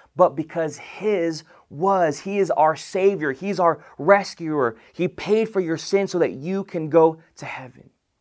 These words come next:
He paid your consequence so you don't have to go to hell. He's prepared an eternal home for you because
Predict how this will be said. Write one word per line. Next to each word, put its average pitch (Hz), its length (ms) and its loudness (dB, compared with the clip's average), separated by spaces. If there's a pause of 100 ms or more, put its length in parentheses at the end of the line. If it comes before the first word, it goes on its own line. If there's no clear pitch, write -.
(560)
He 120 120 -12
paid 170 340 0
your 143 200 0
consequence - 800 -14
so - 320 -16 (360)
you 131 140 -6
don't 147 160 -4
have 131 180 -16
to 135 80 -18
go 127 140 -8
to 120 80 -12
hell. 151 420 -16 (1400)
He's 131 180 -12
prepared 147 440 -8
an 135 100 -4
eternal 135 400 -12
home 127 240 -12
for 117 140 -18
you 104 120 -12
because 107 760 -12